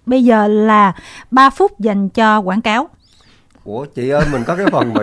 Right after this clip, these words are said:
Speaker 2: gửi trước á, mình đọc cái nội dung đồ á, cái nó hay, nó được soạn văn chương á, rất là
Speaker 1: Không.
Speaker 2: tuyệt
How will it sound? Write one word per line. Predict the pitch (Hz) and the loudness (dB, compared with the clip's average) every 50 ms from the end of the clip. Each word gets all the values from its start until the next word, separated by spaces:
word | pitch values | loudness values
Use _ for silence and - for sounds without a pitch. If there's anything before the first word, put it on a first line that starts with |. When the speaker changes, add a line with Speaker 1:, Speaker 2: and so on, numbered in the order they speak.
| 104 - - | -4 -6 -6
Speaker 2:
gửi | - - 113 - - - | -6 -6 -6 -6 -4 -4
trước | 320 320 226 262 | -6 -6 -4 -4
á, | 247 208 233 | -6 -4 -4
mình | 156 113 98 | -6 -8 -6
đọc | 104 101 - - | -8 -8 -8 -6
cái | - 214 185 | -6 -6 -4
nội | 131 104 107 120 | -4 -4 -6 -4
dung | 139 165 165 165 165 160 143 | -2 -2 -2 -2 -2 -4 -4
đồ | 131 110 107 107 117 | -4 -4 -2 -2 -4
á, | 143 170 | -4 -4
cái | 190 196 | -6 -8
nó | 214 | -8
hay, | 175 165 180 175 175 165 | -8 -4 -4 -2 -2 -2
nó | 196 | -2
được | 190 143 110 - | -2 -4 -6 -6
soạn | - 113 92 92 113 131 | -6 -4 -4 -4 -4 -4
văn | 143 165 165 160 - | -4 -4 -4 -4 -4
chương | 170 165 160 | -4 -4 -2
á, | 160 | -2
rất | 165 185 | 0 0
là | 311 311 339 349 381 | 2 4 4 4 4
Speaker 1:
Không. | - - 330 | 2 0 -4
Speaker 2:
tuyệt | - 135 120 | -6 -6 -6